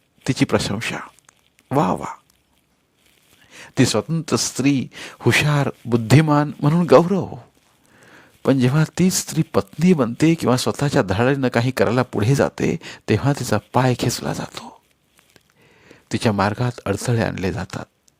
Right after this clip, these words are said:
कारण त्याचा पुरुषी अहंकार मत्सर जागा होतो. वाटलं होतं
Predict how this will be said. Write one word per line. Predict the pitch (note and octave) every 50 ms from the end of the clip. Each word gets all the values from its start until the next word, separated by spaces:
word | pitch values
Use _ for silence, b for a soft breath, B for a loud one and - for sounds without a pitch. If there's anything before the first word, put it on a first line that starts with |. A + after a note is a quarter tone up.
| _ _ _ _ _ _ _ _ _ _ _ _ _ _ _ _ _ _
कारण | - G2+ G2+ A2 B2+ C3+ B2+
त्याचा | A#2+ G#2 - F#2+ F#2
पुरुषी | - - A2+ A2+ A2 - - A2+ - -
अहंकार | - F2+ - A#2 A#2 A2 - G2+ G2 F#2 F#2+ - _ _ _ G#2
मत्सर | G#2 G2+ - - - - B2 A2+
जागा | F#2+ F2+ E2 E2 - F2
होतो. | - - - - - - - _ _ _ _ b b b b b b b b b b b b b b b b b b b b b b b _ -
वाटलं | A#2+ B2+ - - F3+ F3+
होतं | D#3+ F#3 - - E3+ F3